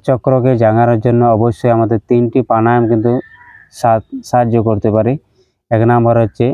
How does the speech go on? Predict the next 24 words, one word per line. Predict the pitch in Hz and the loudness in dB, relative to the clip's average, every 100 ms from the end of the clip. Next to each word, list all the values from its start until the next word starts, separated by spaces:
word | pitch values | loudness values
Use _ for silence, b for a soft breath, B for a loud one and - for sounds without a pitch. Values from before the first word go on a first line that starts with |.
| - | -2
অনুলোম | 123 117 117 117 110 | 0 2 2 0 0
বিলোম, | 113 117 | 0 0
যেটা | 113 110 | 2 2
আমরা | 110 110 | 2 0
বাঁ | 101 110 | 2 0
দিক | 110 110 | 0 -2
থেকে | 117 | 0
না-, | 110 110 110 107 | 0 0 -2 -2
ডা-, | 113 117 113 | 0 0 -2
নিঃশ্বাস | 113 110 123 110 | -2 0 -2 0
নিই, | 110 135 - _ _ - | 0 -2 -6 _ _ -2
ডান | 113 113 | 0 2
দিকে | 110 113 | 2 0
ছেড়ে | 107 107 101 | 0 -2 -2
দিই। | 101 107 _ _ _ _ _ 110 | -2 -6 _ _ _ _ _ -2
এটা | 117 | 0
কিন্তু | 117 120 | 0 -2
প্রতিদিন | - 117 120 123 117 | -2 -2 0 0 0
পাঁচ | 113 107 | -2 0
মিনিট | 123 113 | -2 -2
করতে | 117 104 107 | -4 -4 -2
হবে। | 101 101 - _ 117 - - | -2 -2 -8 _ -12 -10 -4
অনুলোম | 120 123 127 131 123 | 0 2 0 0 0
বিলোম | 110 104 | 0 0